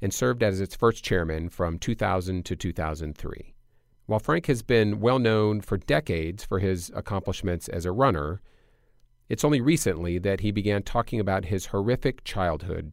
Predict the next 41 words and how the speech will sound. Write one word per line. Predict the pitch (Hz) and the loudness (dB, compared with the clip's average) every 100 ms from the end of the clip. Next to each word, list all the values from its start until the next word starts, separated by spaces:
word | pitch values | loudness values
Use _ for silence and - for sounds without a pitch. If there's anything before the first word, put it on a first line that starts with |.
| - | -4
growing | 104 107 107 | 2 2 2
up | 98 - | 0 0
in | 92 87 | -2 -2
Middletown, | 92 87 - 82 80 | -2 -4 -4 -4 -4
New | 82 | -4
York. | 80 69 - - - - _ _ _ - | -4 -6 -12 -20 -20 -20 _ _ _ -2
Five | 127 147 | 0 4
years | 113 92 | 2 2
ago, | 87 85 85 | 0 0 0
he | 107 | -2
talked | - 113 110 - | 0 2 2 0
with | 101 - 107 | -2 0 2
Runner's | 113 107 | 2 0
World | 107 101 95 90 | 0 2 2 2
writer-at-large | 104 101 98 90 90 - | 2 2 2 2 0 -2
John | 101 92 85 | -2 0 0
Brandt | 85 71 78 - | -2 -2 -6 -8
about | 87 98 98 98 | -2 0 -2 -2
the | 98 95 | -2 -2
abuse | 92 85 107 107 - | -4 0 0 0 -2
that | 92 92 92 | -4 -2 -4
he | 113 113 - | -2 -2 -2
and | 98 95 | -2 0
his | 98 92 - - | 0 -2 -4 -4
nine | 92 104 | 0 0
siblings | 101 104 80 71 73 80 | 0 -2 -2 -4 -6 -10
suffered | - 95 - 92 | -6 -6 -2 -4
at | 87 87 | -4 -6
the | 90 | -6
hands | 95 92 87 - | -4 -4 -4 -6
of | 85 82 | -8 -6
their | 80 | -6
father, | - 71 - - - - _ _ - | -4 -6 -6 -12 -16 -20 _ _ -12
a | 87 | -2
man | 90 90 90 92 - _ - | 0 2 0 -2 -6 _ -4
Frank | 98 98 | -2 -2
calls, | - 87 80 - | -2 -2 -2 -6
quote, | - 90 90 - - - - - | -2 0 -2 -8 -20 -20 -20 -8
"a | 80 | -6
sadistic, | - 87 101 - 110 104 - | -4 0 0 0 -2 -2 -6
abusive | 82 87 - 87 80 | -4 -4 -2 -4 -4